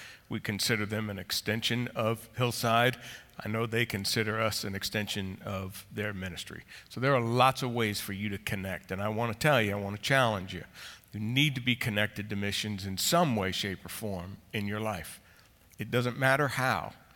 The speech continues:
and it doesn't really matter where, but something ought to have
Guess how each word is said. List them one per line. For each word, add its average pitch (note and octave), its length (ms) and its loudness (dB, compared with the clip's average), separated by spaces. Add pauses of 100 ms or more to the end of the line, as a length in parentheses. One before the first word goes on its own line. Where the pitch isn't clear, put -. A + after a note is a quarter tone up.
(280)
and B2+ 100 4
it C3 60 2
doesn't D3+ 300 4
really D3 260 4
matter A#2 320 4
where, A#2+ 460 0 (680)
but - 140 -4
something F#3 600 4
ought G2 160 4
to G2+ 60 -4
have G2+ 560 -2